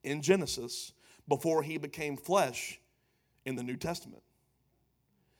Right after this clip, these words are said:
Jesus existed before he became a human. It was the Word. So Adam had the authority to speak and name, just like Jesus had the authority of when the Father spoke,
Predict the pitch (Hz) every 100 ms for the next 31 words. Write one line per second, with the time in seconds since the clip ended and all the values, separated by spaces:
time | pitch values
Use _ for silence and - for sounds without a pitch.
0 | _ _ - 156 180 196 196 - 175 143
1 | 208 - 143 139 143 170 170 147 180 170
2 | - 190 151 139 135 143 156 175 131 -
3 | _ _ _ _ _ _ _ _ _ _
4 | _ _ _ _ - 151 156 147 160 180
5 | 165 113 - - _ _ _ _ _ -
6 | - - - 165 180 208 202 175 185 180
7 | 160 151 202 185 165 156 143 - - 202
8 | 185 - 156 170 202 147 131 139 - _
9 | - 175 190 190 175 160 226 180 135 -
10 | 147 135 139 139 135 139 135 139 135 139
11 | 156 147 139 160 160 135 - - - 226
12 | 196 -